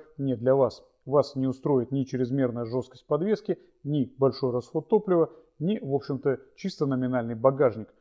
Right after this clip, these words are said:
который можно увеличить лишь слегка, изменив угол наклона спинок заднего сидения. Однако, если в автомобиле вы цените в первую очередь уже не практичность, возможно, вы покупаете автомобиль, потому что когда-то мечтали о таком,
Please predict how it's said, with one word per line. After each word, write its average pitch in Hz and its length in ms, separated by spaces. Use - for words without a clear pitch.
который 127 320
можно 131 320
увеличить 131 480
лишь 123 300
слегка, 143 580
изменив 127 420
угол 127 280
наклона 170 440
спинок 127 380
заднего 120 400
сидения. 120 480
Однако, 135 420
если 123 260
в 120 80
автомобиле 131 560
вы 117 180
цените 117 500
в - 40
первую 123 280
очередь 120 320
уже 123 360
не 131 220
практичность, 131 680
возможно, 123 440
вы 110 100
покупаете 120 600
автомобиль, 123 560
потому 120 380
что - 140
когда-то 120 420
мечтали 170 460
о 160 80
таком, 151 340